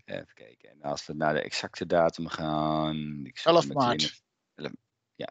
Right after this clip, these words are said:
Speaker 1: elf maart is er eentje. En, eh, de volgende daarop is acht april. Ja. Eh, dan zie ik dat het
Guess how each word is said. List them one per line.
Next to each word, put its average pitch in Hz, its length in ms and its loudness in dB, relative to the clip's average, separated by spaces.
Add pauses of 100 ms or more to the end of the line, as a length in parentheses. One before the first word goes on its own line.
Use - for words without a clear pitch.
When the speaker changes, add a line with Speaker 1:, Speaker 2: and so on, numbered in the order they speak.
(100)
Speaker 1:
elf 78 240 -6
maart 98 400 2
is 110 140 -8
er 107 120 -2
eentje. 98 440 -2
En, 87 360 0
eh, 82 520 0
de 82 100 -10
volgende 92 340 4
daarop 85 300 6
is - 240 -4
acht - 540 2
april. - 500 -4 (440)
Ja. - 140 2 (2750)
Eh, 233 380 12 (100)
dan 202 200 8
zie 247 280 6
ik 165 120 4
dat - 380 6
het - 320 -4